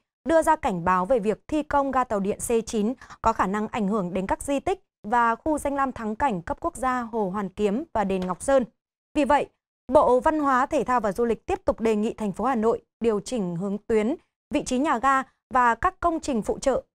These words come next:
để không gây ảnh hưởng bất lợi đối với các di tích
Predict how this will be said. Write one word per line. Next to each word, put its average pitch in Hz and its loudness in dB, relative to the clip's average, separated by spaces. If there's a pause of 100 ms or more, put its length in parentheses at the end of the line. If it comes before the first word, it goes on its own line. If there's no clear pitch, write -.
để 202 -4
không 320 -2
gây 311 2
ảnh 226 -2
hưởng 190 -2
bất 294 -4
lợi 262 0
đối 196 -4
với 190 -4
các - -8
di 247 -4
tích 370 -4